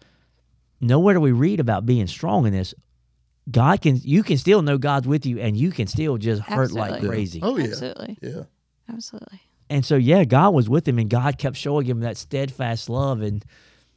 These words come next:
Speaker 1: you're just like, if you just relax and you'll
Speaker 2: Mm-hmm.
Speaker 1: hear
Speaker 2: Mm-hmm.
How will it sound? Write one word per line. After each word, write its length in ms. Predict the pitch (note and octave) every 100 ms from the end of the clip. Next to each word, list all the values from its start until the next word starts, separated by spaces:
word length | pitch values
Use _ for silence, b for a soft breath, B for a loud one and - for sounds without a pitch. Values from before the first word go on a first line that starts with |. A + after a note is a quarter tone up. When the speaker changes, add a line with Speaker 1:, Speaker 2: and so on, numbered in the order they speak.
| b _
Speaker 1:
you're 140 | - B2+
just 140 | A#2
like, 240 | A#2 G#2+ - - _ _ _ _ _ _ _ _
if 160 | B2 A#2
you 80 |
just 280 | F#2+ A#2 C3+
relax 520 | C3+ B2 C3 A2 -
and 120 | G2 G#2+
you'll 160 | G#2+
Speaker 2:
Mm-hmm. 200 | D3+ A3
Speaker 1:
hear 320 | C3 B2+ G2+ - _ G#3+
Speaker 2:
Mm-hmm. 280 | G#3 A3